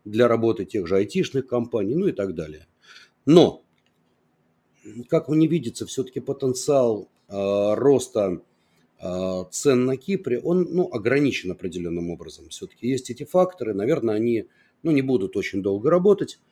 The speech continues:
Но, э, я сейчас вижу совершенно потрясающую точку роста, и мне кажется, что многие ее недопонимают. Это недвижимость в Объединенных Арабских Эмиратах. Э, вы знаете,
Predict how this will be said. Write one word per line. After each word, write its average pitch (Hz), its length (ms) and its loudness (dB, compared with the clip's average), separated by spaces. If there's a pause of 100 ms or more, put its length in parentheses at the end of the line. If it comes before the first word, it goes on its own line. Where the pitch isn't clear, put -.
(300)
Но, 151 500 4
э, 120 380 2
я 165 200 2
сейчас 170 440 -6
вижу 120 500 -2
совершенно 120 520 -2
потрясающую 104 720 -6
точку 113 400 -6
роста, 170 460 -2 (300)
и 135 80 0
мне 160 220 2
кажется, 131 380 -6
что - 180 -8
многие 117 340 0
ее 104 160 -2
недопонимают. 110 920 0 (560)
Это 139 560 4 (920)
недвижимость 123 840 2
в 95 320 -2 (120)
Объединенных 113 640 2
Арабских 101 500 -4
Эмиратах. 87 400 -6 (880)
Э, 104 220 0
вы 147 100 -2
знаете, 170 460 4